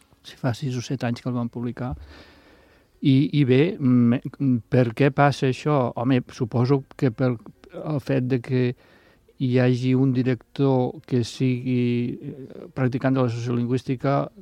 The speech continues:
doncs, hi deu tenir alguna cosa a veure, no? Ah, hi ha un altre llibre molt, molt, molt venut que constantment venem, és Els cosins del català, del Carles Castellanos.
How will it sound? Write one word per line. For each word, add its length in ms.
doncs, 560
hi 160
deu 180
tenir 180
alguna 300
cosa 280
a 40
veure, 400
no? 380
Ah, 420
hi 80
ha 80
un 100
altre 280
llibre 300
molt, 300
molt, 220
molt 300
venut 340
que 100
constantment 540
venem, 320
és 180
Els 640
cosins 420
del 140
català, 440
del 160
Carles 300
Castellanos. 800